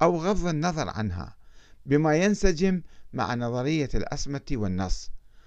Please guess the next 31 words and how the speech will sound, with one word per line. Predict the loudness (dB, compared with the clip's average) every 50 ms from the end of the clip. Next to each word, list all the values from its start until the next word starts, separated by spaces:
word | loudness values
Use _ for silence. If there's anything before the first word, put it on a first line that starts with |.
| -20 -20 -6 -4
وحصر | -4 -2 2 4 4 4 4 2 2 2
الإمامة | 0 2 0 -2 0 2 2 2 0 -2 -4 -4 -4 -6
في | -4 -4 -4
الإمام | -4 -2 -2 -2 0 0 -2 -2
علي | -4 -4 -2 -2 0 0
وذريته | 0 -2 -2 -2 -4 -4 -2 -2 -4 -4 -4 -6 -4 -4 -4 -4
إلى | -4 -4 -4 -4
يوم | -4 -4 -6 -6
القيامة، | -8 -6 -4 -2 -2 -2 -4 -6 -6 -8 -10 -12 -14 -20 -12 -6
وقال: | -6 -4 2 4 4 4 4 0 -4 -14 -20 -20 -20 -20 -20 -20 -20 -20 -20 -20 -20 -20 -20 -20 -20 -20 -20 -20 -20 -20 -20 -20 -20 -20 -20 -20 -20 -20 -8 0 2
"إن | 4 4 6 6
نبينا | 4 4 4 6 4 4 4 4 2 2
محمداً | 0 0 -2 -2 0 0 0 0 0 -2
صلى | -2 -2 -2 0 0
الله | 0 0 0
عليه | 0 0 -2 -2 -2 -4 -4
وسلم | -4 -4 -4 -4 -4 -6 -8 -10 -12 -16 -14 -6
ممن | -4 -4 -2 -2 0 0 0 2
لم | 0 0 0 -2
يعص | -2 -2 -4 -4 -6 -6 -6
الله | -6 -2 0 0 0 0 -2 -4
عز | -4 -6 -4 -2 0
وجل | 0 0 0 2 2 0 0 0 -2 -10 -18 -18 -20 -14 -6
منذ | -2 0 0 2 0 0 -2
خلقه | 0 0 0 0 0 -2 -4 -2 -2 -2
الله | -2 2 4 4 4 4 2 -2
عز | -6 -4 -4 -2
وجل | -2 -2 -2 -2 -2 -4 -4 -6 -12 -16 -10 2 4
إلى | 4 6 6
أن | 4 2 0 -4 -6
قبضه، | -6 -4 0 0 0 0 0 -2 -2 -4 -6